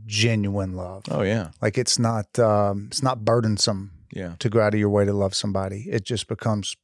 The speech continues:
Speaker 1: part of who you are.
Speaker 2: If you look at the life of Jesus and when his disciples were writing about and recording his life in the Gospels,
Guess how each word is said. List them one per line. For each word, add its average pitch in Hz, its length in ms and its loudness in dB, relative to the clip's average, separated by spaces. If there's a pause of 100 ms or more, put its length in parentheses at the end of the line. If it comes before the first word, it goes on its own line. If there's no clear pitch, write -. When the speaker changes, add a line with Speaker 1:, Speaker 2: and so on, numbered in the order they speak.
(100)
Speaker 1:
part 113 240 2
of 98 60 -2
who 120 120 0
you 101 220 -2
are. 87 280 -2 (440)
Speaker 2:
If 117 160 0
you 120 140 4
look 139 180 2
at 117 60 0
the 117 80 0
life 110 260 2
of 104 80 2
Jesus 104 520 2 (100)
and 101 340 2
when 104 200 2
his 101 180 2
disciples 107 600 2
were 104 140 4
writing 110 460 2
about 95 340 0
and 101 140 0
recording 98 800 0 (720)
his 107 280 2
life 110 420 2
in 104 140 4
the 101 80 2
Gospels, 95 800 0